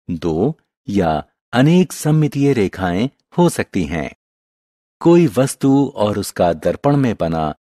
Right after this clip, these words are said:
प्रतिबिंब दर्पण रेखा के संदर्भ में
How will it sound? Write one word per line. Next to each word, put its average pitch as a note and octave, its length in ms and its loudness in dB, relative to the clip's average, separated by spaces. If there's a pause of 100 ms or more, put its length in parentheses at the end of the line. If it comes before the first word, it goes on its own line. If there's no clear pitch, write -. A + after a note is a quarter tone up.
(120)
प्रतिबिंब A2 680 0 (400)
दर्पण B2+ 580 0
रेखा G2+ 360 -2
के A#2 220 -2
संदर्भ F#2 600 -4
में F2 320 -4